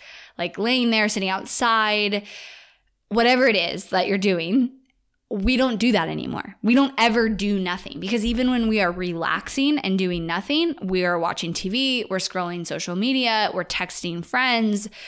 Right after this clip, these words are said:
we are, you know, doing a, a chore or a project or something. Like, we do not sit still and think. It's so difficult. But it is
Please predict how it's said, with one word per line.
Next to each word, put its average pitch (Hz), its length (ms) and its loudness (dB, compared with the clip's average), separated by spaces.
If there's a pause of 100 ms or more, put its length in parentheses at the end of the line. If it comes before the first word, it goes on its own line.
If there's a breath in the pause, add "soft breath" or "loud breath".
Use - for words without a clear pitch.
(300 loud breath)
we 208 240 0
are, 175 440 2 (520)
you 196 100 0
know, 185 160 0
doing 190 320 2
a, 185 240 0
a 190 100 0
chore 240 560 2
or 180 460 2 (220)
a 190 80 -2
project 226 640 2
or 196 80 0
something. 208 420 0
Like, 180 220 -6
we 170 100 2
do 208 220 2
not 214 340 0 (460)
sit - 280 -2
still 185 280 -2
and 170 160 -6
think. - 400 -10
It's 196 180 -2
so 196 480 0
difficult. 190 480 -6 (800 loud breath)
But 226 400 2 (260)
it 226 140 2
is 262 260 2